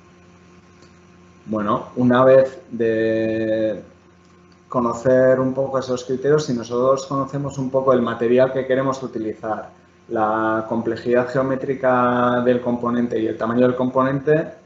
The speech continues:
<clears throat> ya seríamos capaces de, de, de seleccionar una tecnología, ¿eh? Entonces, bueno,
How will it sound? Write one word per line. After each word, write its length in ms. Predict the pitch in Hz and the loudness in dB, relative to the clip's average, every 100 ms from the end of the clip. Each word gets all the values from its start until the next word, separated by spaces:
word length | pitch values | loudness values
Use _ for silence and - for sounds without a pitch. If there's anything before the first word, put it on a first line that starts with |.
| - | 2
<clears throat> 720 | 202 143 - - _ - - | 4 4 0 -10 _ -20 -14
ya 160 | 131 120 | -6 -4
seríamos 460 | 143 131 139 143 | 0 0 0 -2
capaces 800 | - 127 123 - 139 139 131 - - _ - | -2 -2 -2 -2 0 0 -2 -16 -20 _ -8
de, 640 | 113 110 110 107 110 104 107 | -2 2 2 0 -4 -8 -4
de, 440 | 113 107 107 85 - - _ _ 113 | -2 -2 -2 -6 -12 -20 _ _ -12
de 140 | 117 | -10
seleccionar 840 | - 120 120 - 110 120 127 - - | -4 -2 -2 -4 -4 -2 -4 -6 -4
una 220 | 127 127 | -2 0
tecnología, 640 | 107 107 101 - - - - - _ _ _ - 120 | -2 -8 -10 -14 -20 -20 -20 -20 _ _ _ -18 -14
¿eh? 80 | 160 - - _ _ - | -14 -16 -20 _ _ -14
Entonces, 720 | 107 113 110 107 92 - - - | -8 -4 -4 -2 -6 -6 -16 -12
bueno, 400 | 107 101 101 - | -6 -4 -4 -8